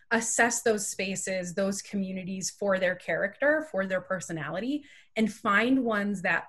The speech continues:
align with our company values, align with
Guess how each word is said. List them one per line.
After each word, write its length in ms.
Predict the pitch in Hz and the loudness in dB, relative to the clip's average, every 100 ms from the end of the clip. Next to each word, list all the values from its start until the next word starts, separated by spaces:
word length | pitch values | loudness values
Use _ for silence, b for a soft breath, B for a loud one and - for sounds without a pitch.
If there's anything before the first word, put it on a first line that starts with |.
| - | -4
align 600 | 196 190 185 190 202 196 | -2 0 2 2 2 0
with 160 | 180 | 0
our 100 | 175 | -2
company 420 | 170 - 165 156 160 | -2 -6 -8 -6 -6
values, 480 | 156 156 135 170 | -6 -6 -8 -6
align 500 | 180 175 180 190 196 | -4 -2 0 2 2
with 280 | 190 180 - | -2 -4 -6